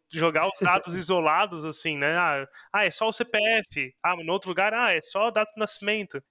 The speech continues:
Speaker 1: Mas se isso acaba chegando numa mesma base, no mesmo local, é, pode ser um, um grande problema aí, né?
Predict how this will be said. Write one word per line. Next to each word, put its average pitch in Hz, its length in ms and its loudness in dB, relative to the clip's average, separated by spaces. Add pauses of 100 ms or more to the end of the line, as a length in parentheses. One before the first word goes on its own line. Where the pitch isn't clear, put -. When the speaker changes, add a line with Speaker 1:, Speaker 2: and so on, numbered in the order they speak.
(120)
Speaker 1:
Mas 143 240 -2
se - 100 -12
isso - 120 -4
acaba 170 560 0
chegando 170 420 -2
numa 175 180 2
mesma 180 280 2
base, 175 420 0
no 165 80 -8
mesmo 160 480 -10
local, 175 680 0 (200)
é, 165 320 2 (100)
pode 156 220 -2
ser 180 80 -10
um, 175 360 -6
um 165 40 -6
grande 170 260 2
problema 165 520 -2
aí, 139 100 -4
né? 139 160 -10